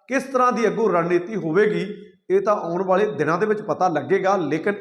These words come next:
ਇੱਕ ਵਾਰ ਤੱਤੇ ਹੋ ਗਏ ਨੇ, ਅਹ, ਸ਼੍ਰੀ ਦਮਦਮਾ ਸਾਹਿਬ ਦੇ ਸਾਬਕਾ ਜਥੇਦਾਰ। ਲੋੜ ਪਈ ਤਾਂ ਸ਼੍ਰੋਮਣੀ ਅਕਾਲੀ ਦਲ ਵੀ ਬਣਾਈ ਜਾਵੇਗੀ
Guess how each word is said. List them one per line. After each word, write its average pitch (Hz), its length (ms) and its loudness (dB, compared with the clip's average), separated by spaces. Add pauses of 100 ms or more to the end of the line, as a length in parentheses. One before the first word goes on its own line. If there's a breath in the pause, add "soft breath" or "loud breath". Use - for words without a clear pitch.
(120)
ਇੱਕ 254 180 -2
ਵਾਰ 151 420 -2 (340)
ਤੱਤੇ 240 280 -2
ਹੋ 190 180 0
ਗਏ 185 180 2
ਨੇ, 165 260 -2 (680)
ਅਹ, 151 400 0
ਸ਼੍ਰੀ 185 320 -4
ਦਮਦਮਾ 190 400 -2
ਸਾਹਿਬ 208 200 -2
ਦੇ 208 80 -2
ਸਾਬਕਾ 180 380 0
ਜਥੇਦਾਰ। 156 680 0 (400)
ਲੋੜ 160 460 0
ਪਈ 202 120 2
ਤਾਂ 208 160 -2
ਸ਼੍ਰੋਮਣੀ 180 380 -6
ਅਕਾਲੀ 151 300 0
ਦਲ 185 140 2
ਵੀ 247 100 -2
ਬਣਾਈ 208 220 2
ਜਾਵੇਗੀ 214 420 0